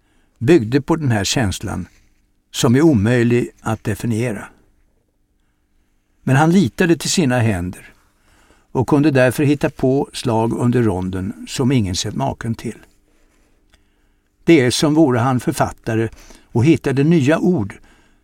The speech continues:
för att uttrycka sin fantasi. Bollkänsla är ett språk.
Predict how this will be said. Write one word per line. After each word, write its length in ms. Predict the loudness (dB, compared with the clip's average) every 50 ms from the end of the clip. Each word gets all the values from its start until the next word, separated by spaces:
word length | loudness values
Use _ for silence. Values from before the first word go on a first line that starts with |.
| _ _ _ _ _
för 120 | -4 -4
att 160 | -4 -2 0 0
uttrycka 480 | 0 0 0 -2 -6 -6 -6 -6 -6
sin 240 | -6 -6 -6 -6 -4
fantasi. 540 | -4 -6 -6 -8 -8 -8 -10 -10 -10 -14 -18 -20 _ _ _ _ _ _ _ _ _ _ _ -20 _ _ _ _ _ _ _ _ _ _ _ _ _ _ _ _ _ _ _ _ _ _ _ _ _ _ _ _ _ -6 0
Bollkänsla 840 | 2 4 4 2 2 2 2 2 2 2 2 0 0 0 0 0 -2 -6 -18 _ _ _ _ _ _ _ -4
är 180 | 0 0 0 0
ett 60 | -2
språk. 680 | -4 -8 -6 -4 -4 -4 -6 -8 -12 -18 _ -20 -20